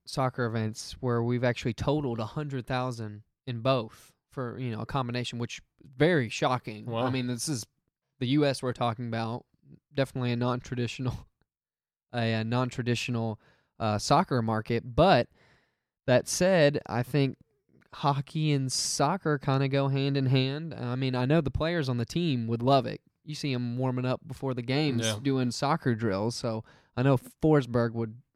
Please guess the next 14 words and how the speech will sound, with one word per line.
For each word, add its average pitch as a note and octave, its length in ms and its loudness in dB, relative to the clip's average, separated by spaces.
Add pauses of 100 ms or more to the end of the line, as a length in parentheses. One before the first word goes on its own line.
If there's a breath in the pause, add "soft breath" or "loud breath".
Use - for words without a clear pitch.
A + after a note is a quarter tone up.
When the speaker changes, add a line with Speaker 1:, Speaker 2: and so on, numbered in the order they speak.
Speaker 1:
will B2+ 100 -4
be B2 140 -2
all A#2+ 180 0
over A#2 180 -4
this. A#2 200 -2
I've C3+ 120 0
seen C#3+ 180 -2
him B2 140 0
even B2 200 0
on B2 140 2
Instagram A#2 500 -2
with A2+ 160 -6
the - 80 -4
club. C3 420 2